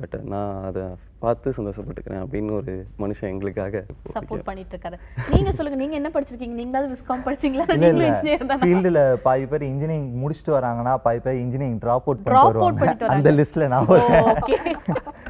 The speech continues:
Speaker 3: <laughs> So இன்ஜினியரிங் டிராப் அவுட் பண்ணிட்டு ஃபிலிம் டெக்னாலஜி படிச்சேன் நானு. பி எஸ் சி ஃபிலிம் டெக்னாலஜி, ஆ, கே-, சினிமாட்டோகிராஃபி படிச்சேன். So இருந்தாலும் நான் சென்னைக்கு வந்ததுக்கான காரணம்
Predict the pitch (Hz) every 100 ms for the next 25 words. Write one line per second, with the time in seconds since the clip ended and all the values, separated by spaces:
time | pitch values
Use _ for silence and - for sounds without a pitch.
0 | 214 196 165 143 - 151 131 123 127 147
1 | 185 165 135 156 185 - 143 127 175 190
2 | 185 202 190 156 131 107 107 101 98 104
3 | 95 90 95 160 - 117 120 117 117 113
4 | 113 101 98 90 98 151 - 120 110 107
5 | - 113 110 107 104 131 143 120 110 104
6 | 101 85 - 110 - _ _ _ 139 127
7 | 120 110 104 - - - - 117 139 160
8 | 175 127 139 156 - 143 165 170 143 143
9 | 147 147 135 127 117 117 131 139 151 156